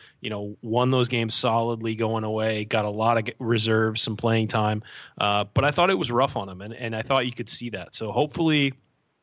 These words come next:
they're able to sort of catch a second win this week before Houston Baptist, uh, Saturday, and then, uh, are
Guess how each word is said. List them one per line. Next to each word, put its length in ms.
they're 160
able 200
to 60
sort 200
of 80
catch 180
a 60
second 320
win 180
this 180
week 220
before 260
Houston 300
Baptist, 560
uh, 380
Saturday, 540
and 220
then, 320
uh, 400
are 420